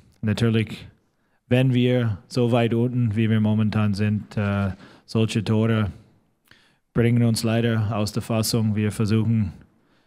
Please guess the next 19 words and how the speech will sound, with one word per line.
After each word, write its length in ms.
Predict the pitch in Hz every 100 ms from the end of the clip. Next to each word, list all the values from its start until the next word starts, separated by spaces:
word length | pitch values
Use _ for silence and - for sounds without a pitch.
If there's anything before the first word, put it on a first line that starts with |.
| _
die 40 | 113
Mannschaft 440 | 113 107 113 104 - - - - _
wieder 400 | 117 117 117 101 90
aufzubauen, 760 | 107 107 - 107 107 107 104
aber 440 | 107 101 101 101 95 - - - - _ _ _
wieder 220 | 117 120
mal, 720 | 117 113 113 113 110 110 107 98
äh, 280 | - -
wie 120 | - 113
gesagt, 320 | 107 110 101
so, 500 | 117 113 113 113 123
so 140 | 120
ein 200 | 117 117
Tor, 360 | 107 117 117 95 76 - _ _ _ _ _ _ _ _ -
ähm, 580 | 120 113 113 113 113 101 - - _ _ _ _ _ _ _ _ _ -
ja, 160 | 143 131 - - - - _ _ _ _ -
bringt 260 | 139 139 143
uns 160 | 127 123
wieder, 380 | 131 127 104